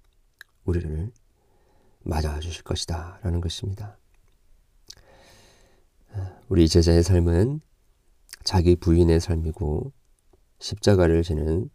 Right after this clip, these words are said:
삶이라는 것을 우리는 잘 알고 있습니다. 이 땅에서 우리가 섬기름을 받으려고 하지 말고, 이 땅에서 사람들에게 인정받으려고 하지 말고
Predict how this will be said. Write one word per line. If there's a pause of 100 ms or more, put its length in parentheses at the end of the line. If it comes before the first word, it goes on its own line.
(640)
삶이라는
것을 (320)
우리는
잘
알고
있습니다. (2000)
이
땅에서
우리가
섬기름을
받으려고
하지
말고, (1700)
이
땅에서 (760)
사람들에게 (120)
인정받으려고
하지
말고